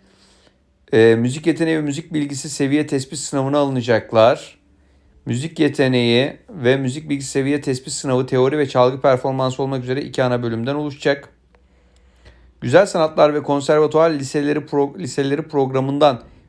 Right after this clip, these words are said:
mezun olacak olan adaylar da M S Ü sınavına bakılmaksızın öncelikli olarak sınava çağrılacak. Yani M S Ü puanınız ne kadar düşük olursa olsun Güzel Sanatlar Lisesi mezunuysanız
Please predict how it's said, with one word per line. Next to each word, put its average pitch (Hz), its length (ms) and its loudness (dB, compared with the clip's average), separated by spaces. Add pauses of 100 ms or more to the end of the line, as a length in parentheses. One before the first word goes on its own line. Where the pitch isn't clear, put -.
(120)
mezun 127 340 0
olacak 127 400 -2
olan 127 340 2
adaylar 139 580 4
da 123 300 4 (320)
M 127 120 -2
S 165 160 -6
Ü 190 80 0
sınavına 160 460 -4
bakılmaksızın 165 1080 -2 (960)
öncelikli 175 540 0
olarak 165 340 2
sınava 143 280 -2
çağrılacak. 120 400 -4
Yani 160 180 -2
M 170 180 -6
S 180 140 -4
Ü 175 100 -6
puanınız 165 280 -2
ne 165 120 -6
kadar 160 260 -2
düşük - 220 -14
olursa 156 300 -6
olsun 120 320 -6
Güzel 143 240 0
Sanatlar 139 600 0 (440)
Lisesi 131 380 -4
mezunuysanız 139 1080 -2